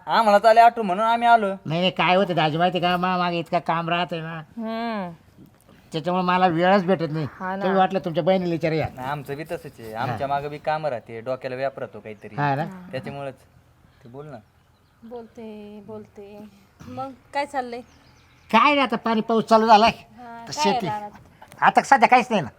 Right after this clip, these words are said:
Speaker 4: काहीच नाही.
Speaker 2: नांगरटी करेल आहे. हं.
Speaker 4: दादा.
Speaker 2: काय?
Speaker 4: मला ना गरज होती एक.
Speaker 2: काय ते?
Speaker 4: करणार का?
Speaker 3: हे बघा
Speaker 2: नाही.
Speaker 3: ताई, मी काय म्हणते,
Speaker 4: वहिनी, वहिनी.
Speaker 3: ऐका ना, ऐका ना.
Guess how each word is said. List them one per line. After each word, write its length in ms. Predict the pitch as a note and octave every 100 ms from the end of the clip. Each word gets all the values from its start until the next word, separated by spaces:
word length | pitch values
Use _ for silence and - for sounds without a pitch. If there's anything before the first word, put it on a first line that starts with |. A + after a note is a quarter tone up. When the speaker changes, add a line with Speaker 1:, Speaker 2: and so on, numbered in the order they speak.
| _ -
Speaker 4:
काहीच 140 | C4
नाही. 200 | F#3+ -
Speaker 2:
नांगरटी 400 | E3+ F3+ F3+ -
करेल 300 | D3+ C#3+ D#3
आहे. 80 | F3 - - _ _ _ _ -
हं. 220 | C3 A2+ - - - - - - - _ - - A3+ G#3+ -
Speaker 4:
दादा. 300 | C#4 D4 E4+ F4+ _ _ _
Speaker 2:
काय? 120 | - F3+ _ _ _ _ _ _ -
Speaker 4:
मला 220 | B3+ B3+
ना 200 | B3+ C#4 C#4
गरज 260 | D4 D#4 B3
होती 260 | A3 G#3+
एक. 120 | G3+ - - _ _ -
Speaker 2:
काय 160 | G3 G#3+
ते? 140 | G3+ G#3 - - _ _ _ _ _
Speaker 4:
करणार 300 | C#4+ D4+ C#4
का? 140 | G#3+ G#3 - - _ _ _ -
Speaker 3:
हे 240 | - - D#4
बघा 80 |
Speaker 2:
नाही. 140 | C4 A#3+
Speaker 3:
ताई, 160 | A#3 G3+ - - -
मी 140 | A#3 C#4+
काय 180 | D4 D4
म्हणते, 240 | C4 B3+
Speaker 4:
वहिनी, 320 | C4 E4+ F4
वहिनी. 240 | E4 E4+ C#4+
Speaker 3:
ऐका 200 | D4+ C4
ना, 140 | A3
ऐका 220 | B3+ B3+
ना. 100 | G#3+